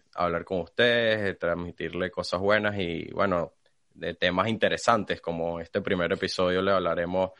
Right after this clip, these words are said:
bueno, primero sobre los índices, qué está sucediendo en los mercados y todo, como siempre,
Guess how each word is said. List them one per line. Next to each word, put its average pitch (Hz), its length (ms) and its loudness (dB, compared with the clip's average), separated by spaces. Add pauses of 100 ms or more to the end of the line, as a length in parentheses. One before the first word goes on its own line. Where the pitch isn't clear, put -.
(420)
bueno, 113 200 2
primero 113 360 4
sobre 120 260 2
los 92 160 0
índices, 117 560 0
qué 90 120 -6
está - 140 -6
sucediendo 87 500 -6
en 92 40 -6
los 92 80 -10
mercados 113 680 2
y 87 60 -4
todo, 104 400 2
como 85 200 -6
siempre, 107 560 0